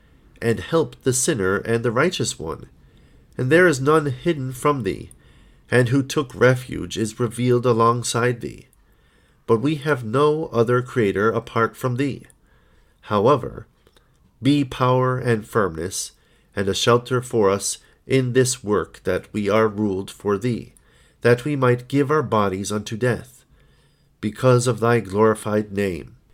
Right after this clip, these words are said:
And at the time Israel entered into country of Egypt, thou heard Jacob's plea.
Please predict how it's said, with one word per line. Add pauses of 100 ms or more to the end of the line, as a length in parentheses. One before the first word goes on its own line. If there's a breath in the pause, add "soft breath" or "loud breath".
(460 soft breath)
And
at
the
time
Israel
entered
into
country
of
Egypt, (580 soft breath)
thou
heard
Jacob's
plea.